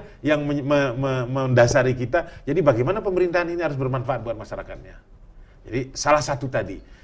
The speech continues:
harus kebutuhan dasar harus terpenuhi. Tadi saya bilang kebutuhan dasar itu, eh, adalah kesehatan. Salah satu kese-, kesehatan di Jemberana sudah kita semua asuransikan. Semua masyarakat Jemberana kita asuransikan kesehatannya.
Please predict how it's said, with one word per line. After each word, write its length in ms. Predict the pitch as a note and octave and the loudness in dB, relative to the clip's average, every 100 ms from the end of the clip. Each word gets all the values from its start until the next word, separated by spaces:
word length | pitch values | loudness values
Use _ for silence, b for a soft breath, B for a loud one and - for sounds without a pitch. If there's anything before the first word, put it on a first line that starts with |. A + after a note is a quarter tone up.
| - | -8
harus 280 | - C#3+ D#3+ | 0 0 2
kebutuhan 440 | F3+ E3 F3 F#3+ E3 | 4 4 4 4 4
dasar 280 | D#3 E3+ D#3 | 2 0 -2
harus 120 | C3 | -2
terpenuhi. 480 | C#3 B2+ A2 G2 D#2+ b b b | -4 -4 -8 -10 -14 b b b
Tadi 200 | - C3 | -4 -2
saya 120 | C#3 | 0
bilang 240 | B2 B2+ C#3+ | 0 2 2
kebutuhan 360 | B2+ B2+ B2+ | 0 0 0
dasar 280 | B2 A#2 B2+ | 0 0 -2
itu, 240 | A#2+ D#3+ E3 B B - | -2 -4 -6 B B -4
eh, 180 | B2+ A2+ | -2 0
adalah 400 | A2 A#2+ C3+ B2+ - - - - | 0 2 0 -2 -12 -20 -20 -18
kesehatan. 480 | - B2 A2+ - E2 - - - - - - - - - | -12 -6 -6 -6 -10 -14 -20 -20 -20 -20 -20 -20 -20 -14
Salah 240 | - A#2 | 0 2
satu 320 | C3 D3 E3+ | 2 2 2
kese-, 160 | C3 D3 | 0 -8
kesehatan 560 | - B2+ C#3 B2+ F3 B B | -10 -4 0 2 0 B B
di 120 | - D#3 | 0 6
Jemberana 400 | E3+ E3 E3+ G#3 | 6 6 2 -2
sudah 160 | G3+ | -2
kita 240 | G#3+ F#3 G#3 | -2 -2 -2
semua 320 | G3 A3+ G3 | -4 -4 -2
asuransikan. 640 | E3 F3 E3 D3 - C3 - b b b | 2 0 -2 -12 -12 -12 -14 b b b
Semua 400 | - A3 D4+ E4 | -8 -4 0 0
masyarakat 400 | C4 - E4+ - | 2 2 2 2
Jemberana 320 | D3+ D3 D#3+ F3 | 0 0 0 0
kita 160 | D#3 | 0
asuransikan 640 | C#3+ D3 C3+ - - C3+ - | 0 0 -4 -4 -6 -8 -8
kesehatannya. 560 | A2 A2 G#2+ F2+ F2+ | -6 -4 -4 -8 -12